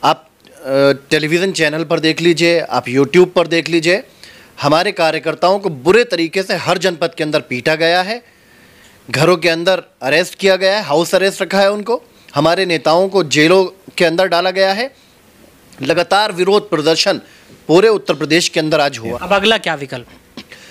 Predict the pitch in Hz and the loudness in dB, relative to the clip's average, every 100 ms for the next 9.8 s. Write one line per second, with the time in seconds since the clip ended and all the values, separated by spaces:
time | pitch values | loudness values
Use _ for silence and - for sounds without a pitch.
0 | - - - - - - - 156 185 170 | -20 -20 -20 -20 -20 -10 -2 2 4 2
1 | 156 156 175 185 180 160 - - _ _ | 0 0 0 -2 -2 -4 -4 -14 _ _
2 | - 143 143 160 170 160 151 160 160 160 | -12 -2 0 0 -4 -4 -2 0 0 0
3 | 131 127 147 170 202 - _ _ _ - | -2 -4 -4 -6 -6 -12 _ _ _ -20
4 | - - - - - - - - - - | -20 -20 -20 -20 -20 -20 -20 -20 -20 -20
5 | _ - - - 185 190 170 165 196 190 | _ -20 -10 0 0 0 -2 -2 -2 -4
6 | 180 151 156 214 170 - _ _ - 143 | -2 0 0 -2 -8 -20 _ _ -8 -2
7 | 143 143 156 170 160 131 131 117 95 - | 0 2 0 0 0 0 0 -4 -12 -16
8 | _ _ _ - - - - - 151 160 | _ _ _ -20 -20 -20 -20 -4 0 0
9 | 170 208 190 220 220 226 226 214 | 0 -2 -2 -2 0 0 -2 -4